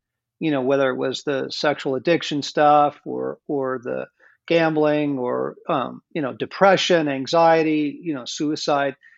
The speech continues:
the different battles of the human heart, the core issues were the same for every man I saw. And, and then I began to read on it, research on it, write about it. I'm like, I'm like, "I knew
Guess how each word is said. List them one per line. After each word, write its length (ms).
the 60
different 520
battles 920
of 120
the 80
human 400
heart, 480
the 80
core 340
issues 460
were 80
the 100
same 380
for 320
every 300
man 280
I 120
saw. 540
And, 360
and 120
then 120
I 100
began 520
to 160
read 360
on 220
it, 140
research 520
on 180
it, 40
write 340
about 300
it. 100
I'm 120
like, 120
I'm 100
like, 180
"I 120
knew 520